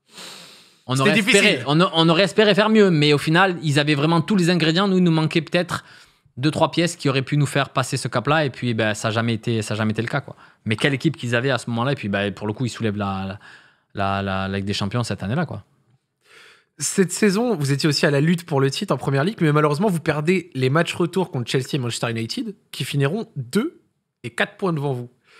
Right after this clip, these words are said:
Speaker 2: C'est deux matchs dans lesquels vous ouvrez le score, mais vous parvenez pas à conserver l'avance. Est-ce que tu t'en souviens en particulier de ces matchs-là ou pas du tout ?
Speaker 1: Tu, tu t'en souviens, tu t'en souviens pourquoi ? Parce que, tu vois, t'as cette, t'as cette montée d'adrénaline, en fait, quand tu as,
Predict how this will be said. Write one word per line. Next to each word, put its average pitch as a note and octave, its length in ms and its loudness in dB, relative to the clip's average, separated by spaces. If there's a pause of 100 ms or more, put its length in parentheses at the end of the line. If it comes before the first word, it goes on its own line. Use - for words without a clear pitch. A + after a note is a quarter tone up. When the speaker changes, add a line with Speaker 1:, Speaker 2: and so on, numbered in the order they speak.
(380)
Speaker 2:
C'est - 180 0
deux D#3+ 120 4
matchs F#3+ 240 2
dans D#3 140 6
lesquels D#3 240 4
vous C#3+ 200 0
ouvrez D#3 180 6
le D#3 60 4
score, C4 300 0
mais F#3 60 2
vous C#3 100 0
parvenez D3 640 0
pas E3+ 360 0
à A#2 200 -6
conserver B2 420 -6
l'avance. C3 400 -4
Est-ce C3+ 140 -8
que - 80 -2
tu - 120 -6
t'en D#3 120 0
souviens D3 400 -4
en C#3 120 -8
particulier B2+ 360 -8
de - 60 -8
ces - 80 -8
matchs-là A2+ 320 -6
ou C#4 40 -12
pas B2+ 120 -12
du A2 100 -10
tout ? C3 220 -12
Speaker 1:
Tu, C#3+ 120 -6 (140)
tu - 120 -8
t'en D#3+ 160 2
souviens, A3 420 0
tu - 100 -6
t'en D#3 120 2
souviens F3+ 220 0
pourquoi ? G#3 400 0
Parce - 220 -4
que, D3 680 2 (600)
tu - 80 -2
vois, G#3+ 80 4
t'as G3+ 100 0
cette, D3 280 -2
t'as C3+ 300 -2
cette C#3 180 -4
montée D#3+ 280 2
d'adrénaline, D3 500 2
en B2 80 -2
fait, A#2+ 160 -6
quand A#2+ 120 -2
tu A#2+ 100 -4
as, A#2+ 240 -2